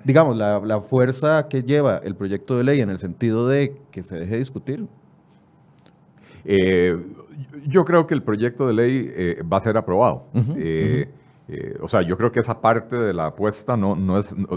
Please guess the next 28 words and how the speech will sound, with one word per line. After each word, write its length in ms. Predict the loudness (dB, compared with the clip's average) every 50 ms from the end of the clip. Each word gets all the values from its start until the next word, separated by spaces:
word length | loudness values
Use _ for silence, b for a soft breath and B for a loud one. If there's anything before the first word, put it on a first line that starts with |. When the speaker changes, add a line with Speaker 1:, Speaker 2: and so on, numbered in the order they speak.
| -2
Speaker 2:
eso 240 | 0 0 2 4 4
no 100 | 4 4
es 60 | 4 4
a 60 | 2
lo 120 | 2 0
que 80 | -2 -4
le 60 | -6
están 200 | -4 -4 -4 -4
apostando 460 | -4 -6 -6 -8 -4 -2 -2 0 0
más 160 | -2 -2 -2
fuertemente. 580 | -2 -2 -4 -2 -2 0 0 0 0 0 -2 -4
Yo 140 | -6 -4 -2
creo 160 | -2 -2 0
que 160 | 0 -2 -2 B B B B B
hasta, 280 | B -8 -6 -2 -2 -2
hasta 280 | -2 -2 -4 -4 -4 -4
Albino 360 | -2 2 2 2 4 6 8
Vargas 420 | 8 8 8 6 4 2 0 0
dijo 240 | 0 -2 0 0 -2
en 80 | -4 -2
algún 220 | -4 -4 -2 -2
momento, 600 | -2 0 0 0 -2 -2 -2 0 0 0 0 -2 b b b b b b
eh, 200 | b -6 -6 -4 -2
hace 180 | -4 -2 0
un 80 | -2 0
par 160 | 2 0 0
de 80 | 0 -4
semanas, 640 | -4 -4 -2 -2 -2 -2 -4 -6 -8 -12 -18 -16